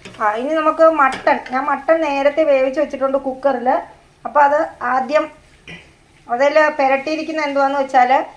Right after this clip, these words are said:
ഏഹ്, നമ്മൾ മാരിനേറ്റ് ചെയ്യാൻ വേണ്ടിയിട്ട് മുളക് പൊടി അര ടീസ്പൂൺ മുളക് പൊടി, ഏഹ്, ഒരു ടീസ്പൂൺ മല്ല-, ഏഹ്, അര ടീസ്പൂൺ മല്ലിപ്പൊടി, ഏഹ്, പിന്നെ ഗരം മസാലപ്പൊടി ഒരു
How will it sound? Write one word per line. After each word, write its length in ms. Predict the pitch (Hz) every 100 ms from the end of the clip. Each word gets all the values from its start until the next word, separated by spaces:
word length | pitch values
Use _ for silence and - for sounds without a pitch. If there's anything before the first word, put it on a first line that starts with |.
| - _ -
ഏഹ്, 400 | 240 233 233 233
നമ്മൾ 260 | 233 240 262
മാരിനേറ്റ് 560 | 254 233 240 269 269
ചെയ്യാൻ 260 | 277 269 247
വേണ്ടിയിട്ട് 340 | 262 254 247
മുളക് 400 | 269 233 220 233
പൊടി 260 | 254 254 262 269 - _ _ 226
അര 220 | 233 254
ടീസ്പൂൺ 460 | 262 254 254 262
മുളക് 320 | 254 214 226 233
പൊടി, 220 | 233 262 277 - - -
ഏഹ്, 260 | 214 214 214 226
ഒരു 120 | 233 269
ടീസ്പൂൺ 400 | 269 262 262 254
മല്ല-, 380 | 247 - 226 233 233
ഏഹ്, 320 | 214 208 208 226
അര 160 | 233
ടീസ്പൂൺ 480 | 254 277 269 - 262
മല്ലിപ്പൊടി, 560 | 214 196 226 233 240 277 - _ _ _ _ 202
ഏഹ്, 240 | 208 208 196
പിന്നെ 380 | 226 240 240 - -
ഗരം 300 | 226 233 285
മസാലപ്പൊടി 560 | 254 240 233 233 233 220
ഒരു 220 | 214 226